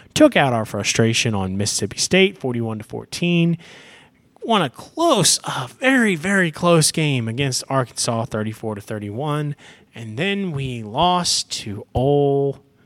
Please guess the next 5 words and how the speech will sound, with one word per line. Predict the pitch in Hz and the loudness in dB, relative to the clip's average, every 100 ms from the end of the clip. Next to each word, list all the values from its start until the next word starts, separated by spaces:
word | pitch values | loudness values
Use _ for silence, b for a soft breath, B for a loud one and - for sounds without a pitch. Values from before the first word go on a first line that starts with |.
| _ | _
Miss, | 104 98 - - - - - | -4 -4 -2 0 0 -2 -6
fifty-five | - 120 127 123 - 113 113 120 - | -4 -4 -4 -12 -12 -16 -14 -16 -14
to | - 76 | -18 -18
forty-nine. | - - 113 113 110 90 50 - - _ B B B B B B B - | -20 -16 -12 -10 -12 -14 -20 -20 -20 _ B B B B B B B 4
Mizzou, | 170 208 190 233 262 269 | 6 8 6 4 4 0